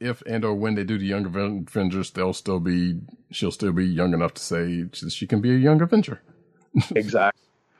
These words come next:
Speaker 2: And I think that the Hawkeye character, I think a lot of people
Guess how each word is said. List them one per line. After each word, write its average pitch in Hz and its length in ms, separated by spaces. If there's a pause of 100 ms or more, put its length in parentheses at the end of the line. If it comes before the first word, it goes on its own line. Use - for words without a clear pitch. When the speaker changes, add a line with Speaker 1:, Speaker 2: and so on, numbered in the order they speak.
(120)
Speaker 2:
And 127 460
I 120 140
think 143 340
that 117 460
the 104 180
Hawkeye 147 460
character, 104 760 (520)
I 147 80
think 143 180
a 131 40
lot 123 340
of 131 160
people 107 680